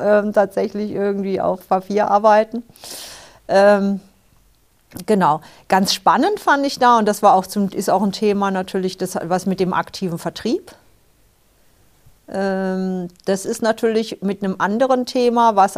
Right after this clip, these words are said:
auf Platz eins war, dessen, wo sie gesagt haben, eigentlich, ähm, nach diesen zwei Jahren, was ein Schub war für die Digitalisierung im Bereich Lernen, Fortbildung, Mandantenkommunikation, Digitalisierung,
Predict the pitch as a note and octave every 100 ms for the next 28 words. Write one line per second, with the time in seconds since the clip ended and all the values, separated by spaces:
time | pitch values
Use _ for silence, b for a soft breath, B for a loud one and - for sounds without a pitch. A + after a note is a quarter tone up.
0 | - G3 - - F3 - - E3 G3 E4
1 | - - C#4+ C#4 G3+ A3+ - B3 A3 A3
2 | G3 G3 F3+ F3+ F#3 - F#3+ F#3 F#3 E3+
3 | F3+ F3+ F3+ - B B B B B B
4 | B B B _ _ _ - G3+ F3+ F3
5 | - _ G3 G#3 G#3 - G#3 G3 - G3+
6 | F#3 G3 F#3 F#3+ A#3 C4 G#3 G3+ G3 -
7 | - D4+ F#4 B3+ B3 B3+ B3+ A#3 A3 A3+
8 | A#3 A3+ G#3+ G#3+ G#3+ G#3+ G#3 G3 G3 -
9 | C4 A#3 F3+ F3+ E3+ D#3+ E3+ E3 D#3+ -
10 | F3 D3+ - - E3 D#3+ D#3 D3+ F3 E3
11 | E3+ A3+ F#4+ C4+ - A#3+ A3+ A3 G#3+ G#3
12 | - G#3 G3+ G3 F3+ F3+ F3+ E3 E3 F#3
13 | C#4+ D4+ C#4+ C#4 C#4